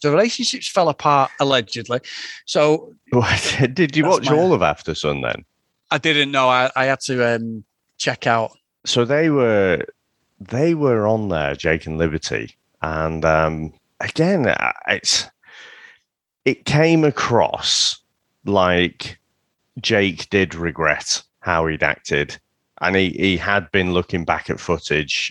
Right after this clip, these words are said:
Speaker 2: and saying, "Yeah, obviously I didn't pay her any compliments or anything." So it, it, he was, he seemed regretful.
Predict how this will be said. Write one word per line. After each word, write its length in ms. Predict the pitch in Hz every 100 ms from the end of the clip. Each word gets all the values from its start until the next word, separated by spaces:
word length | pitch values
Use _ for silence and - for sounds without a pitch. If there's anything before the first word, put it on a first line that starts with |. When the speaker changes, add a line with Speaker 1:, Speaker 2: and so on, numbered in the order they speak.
| -
Speaker 2:
and 240 | 76 76
saying, 600 | - - 73 73 73 71 -
"Yeah, 520 | 62 71 71 73 65
obviously 440 | - 73 78 - 67
I 80 | 73
didn't 280 | 73 67 _ -
pay 160 | 76
her 120 | 76 73
any 140 | 76
compliments 640 | - 80 78 78 73 -
or 100 | 73
anything." 400 | 73 73 - 69 - - - -
So 220 | - 120 110
it, 240 | 107 98
it, 200 | 104 -
he 140 | 123
was, 240 | 120 110 98 -
he 140 | 110 113
seemed 420 | - 139 123 92
regretful. 880 | 92 87 87 87 - - 76 65